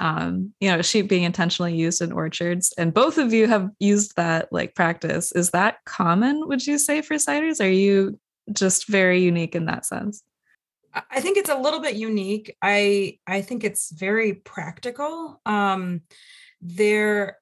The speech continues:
Speaker 2: obviously are hurdles with respect to, you know, learning how to be-, become, um, you know, a-, as, a-, into animal husbandry and learning about how to, um,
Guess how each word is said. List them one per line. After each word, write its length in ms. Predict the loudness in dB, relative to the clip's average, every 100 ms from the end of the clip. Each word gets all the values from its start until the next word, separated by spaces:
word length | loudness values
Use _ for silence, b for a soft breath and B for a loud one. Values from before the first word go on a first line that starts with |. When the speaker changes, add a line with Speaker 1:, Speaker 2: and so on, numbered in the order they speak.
| -2
Speaker 2:
obviously 460 | -2 -2 -2 -2
are 80 | -2
hurdles 460 | 0 0 2 0 -4
with 100 | -6
respect 380 | -6 -6 -4
to, 320 | -2 0 0 0
you 80 | -2
know, 240 | -2 -6 _
learning 460 | -10 -4 0 2 2
how 160 | 2 0
to 160 | -2 -6 _ _ -8
be-, 160 | -4 -4
become, 760 | -4 -4 -4 0 2 4 2 0
um, 440 | 0 0 0 -2 -6 _ _ -12 B B -6
you 80 | -4
know, 60 |
a-, 140 | -2 -4 0
as, 280 | 0 0 0
a-, 260 | -2 0 2
into 200 | 2 2
animal 280 | 2 2 2
husbandry 480 | 0 0 0 0 0
and 120 | 0
learning 240 | 0 0
about 280 | 0 -2 -2
how 200 | -2 -2
to, 380 | -2 -2 -2 -4
um, 320 | -6 -6 -8